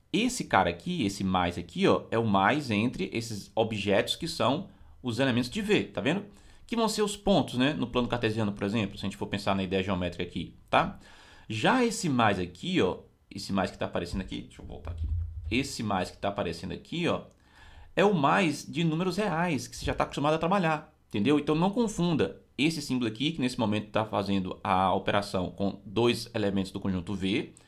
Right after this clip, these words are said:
Então, portanto, é uma soma que você, em teoria, não conhecia ainda, você tá definindo agora, tá?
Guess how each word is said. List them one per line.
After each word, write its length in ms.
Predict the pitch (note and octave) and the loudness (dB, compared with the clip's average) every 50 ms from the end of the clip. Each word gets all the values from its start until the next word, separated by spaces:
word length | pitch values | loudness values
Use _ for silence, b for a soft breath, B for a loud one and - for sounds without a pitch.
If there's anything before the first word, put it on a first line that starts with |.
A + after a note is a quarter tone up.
| B B | B B
Então, 200 | - G2 A2 G2+ | -4 -2 -2 2
portanto, 360 | G2+ G#2 G2 - G#2 G2 - | 4 4 4 4 2 0 2
é 20 | G#2 | 2
uma 140 | G2+ G2 | 2 2
soma 200 | - - G2 F#2+ | 2 0 -2 -2
que 80 | - - | -2 -4
você, 240 | F#2+ F#2+ - - F#2+ | -4 -4 -2 -2 -2
em 60 | F#2+ | -2
teoria, 260 | - G2+ F#2 F#2 F#2+ | 0 0 0 0 0
não 80 | F#2+ F#2+ | 0 0
conhecia 340 | - F#2+ F#2 F#2+ - F#2+ F2+ | -2 -2 -4 -2 -2 -2 -2
ainda, 180 | F2+ G#2+ B2 | 0 -2 -4
você 80 | - - | -4 -6
tá 60 | F#2 | -6
definindo 340 | F2+ F#2 - - F2+ F2+ G2 | -6 -6 -6 -6 -4 -4 -2
agora, 500 | F#2+ F#2 F2 F2+ G2+ C3+ F#3+ - - - | -2 0 2 4 4 4 2 0 -6 -4
tá? 220 | - A2 C3 - | -2 -2 -2 -2